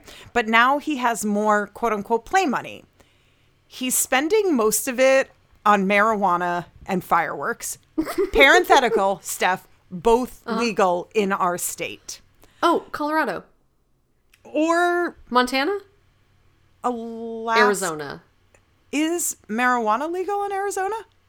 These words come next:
Speaker 2: No, definitely not. No, it's not.
Speaker 1: Are you
Speaker 2: Never
Speaker 1: sure?
Speaker 2: mind. Yeah, I'm sure because
Speaker 1: 'Cause you've
Speaker 2: I'm
Speaker 1: be-,
Speaker 2: sure.
Speaker 1: you've been there.
Speaker 2: Because it borders California and they wanna pull you over and give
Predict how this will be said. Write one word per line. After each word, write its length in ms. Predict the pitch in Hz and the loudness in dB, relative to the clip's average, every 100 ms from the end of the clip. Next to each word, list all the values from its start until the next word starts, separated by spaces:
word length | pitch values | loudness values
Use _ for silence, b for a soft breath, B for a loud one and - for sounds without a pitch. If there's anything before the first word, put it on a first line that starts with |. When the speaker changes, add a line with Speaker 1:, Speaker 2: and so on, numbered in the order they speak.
| _ _ _ | _ _ _
Speaker 2:
No, 320 | 175 160 151 - | -6 -6 -6 -4
definitely 380 | 190 180 165 151 | -4 -4 -8 -10
not. 240 | 147 147 - _ - | -10 -12 -14 _ -8
No, 160 | 175 | -4
it's 160 | 151 - | -4 -6
not. 200 | 147 - _ | -8 -10 _
Speaker 1:
Are 60 | 240 | 0
you 120 | 262 | 0
Speaker 2:
Never 80 | 247 | 0
Speaker 1:
sure? 240 | - 226 | 0 0
Speaker 2:
mind. 160 | 403 571 _ _ _ _ | 0 -6 _ _ _ _
Yeah, 180 | 196 190 | 0 0
I'm 100 | 175 | 0
sure 460 | 175 - 202 175 156 | -4 -6 -2 -2 -2
because 640 | 165 170 170 165 160 - b b b b b - | -6 -8 -6 -4 -6 -10 b b b b b -8
Speaker 1:
'Cause 160 | 233 | -6
you've 120 | 190 185 | -4 -4
Speaker 2:
I'm 60 | |
Speaker 1:
be-, 40 | 143 | -2
Speaker 2:
sure. 200 | 202 156 | -4 -2
Speaker 1:
you've 420 | 202 214 180 - - | -4 -6 -8 -14 -6
been 200 | 196 170 | -4 0
there. 100 | 185 | 2
Speaker 2:
Because 180 | 285 285 | 2 2
it 100 | 247 | 0
borders 340 | 254 277 320 | 0 0 0
California 680 | - 311 277 - 233 247 285 - | 0 0 0 0 -2 0 -2 -4
and 200 | 202 190 | -6 -2
they 200 | 196 202 | -2 -2
wanna 320 | 180 180 165 | -2 -4 -4
pull 240 | - 202 | -2 0
you 160 | 202 202 | 0 -2
over 380 | 196 190 202 - | -2 -4 -4 -4
and 240 | 185 175 | -6 -6
give 80 | 160 | -2